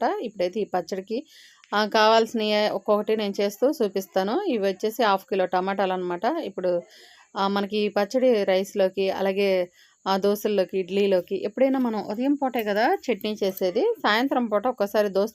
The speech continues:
పిండి ఉన్నా చట్నీ చేయడానికైతే మనకి కుదరదు అనమాట.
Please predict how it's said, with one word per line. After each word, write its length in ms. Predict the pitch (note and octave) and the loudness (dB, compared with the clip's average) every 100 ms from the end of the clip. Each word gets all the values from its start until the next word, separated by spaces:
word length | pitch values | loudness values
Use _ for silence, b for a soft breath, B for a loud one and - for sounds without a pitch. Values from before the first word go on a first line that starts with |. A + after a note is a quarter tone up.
| B3 | -2
పిండి 180 | A#3 | 0
ఉన్నా 400 | G#3+ F#3 G#3 D#4+ B4+ B B B - | 0 -2 -2 -4 -4 B B B -4
చట్నీ 240 | D#4+ D#4+ D4+ | 0 4 4
చేయడానికైతే 540 | C4+ A#3 A#3 A3 A#3+ E4 | 4 4 2 2 0 2
మనకి 300 | C4 G#3+ G#3 | 0 0 -4
కుదరదు 420 | - A3 C4 G#3+ | -2 2 2 4
అనమాట. 340 | F#3+ F#3 F3 | 2 0 0